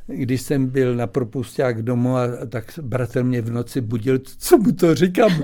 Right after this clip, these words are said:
<laughs> jestli se pomočuje, mu se neteče z ucha.“ No ale nic, ale ty vo-, vojáci si mě nějak oblíbili a pak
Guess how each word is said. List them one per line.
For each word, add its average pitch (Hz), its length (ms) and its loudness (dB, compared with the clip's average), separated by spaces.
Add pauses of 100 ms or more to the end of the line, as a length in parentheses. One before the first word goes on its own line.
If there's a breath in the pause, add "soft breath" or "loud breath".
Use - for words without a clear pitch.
<laughs> - 120 -8
jestli 185 300 2
se 180 160 2
pomočuje, 170 800 6
mu 156 160 2
se 233 160 0
neteče 160 520 0
z - 80 -4
ucha.“ 165 280 0 (420 loud breath)
No 277 100 4
ale 165 200 8
nic, 135 340 2
ale 131 240 4 (460 loud breath)
ty 196 140 0
vo-, 180 240 -8
vojáci 165 460 2
si - 160 -6
mě 156 180 -4
nějak 143 280 0
oblíbili 131 720 0
a 131 120 -4
pak - 320 -4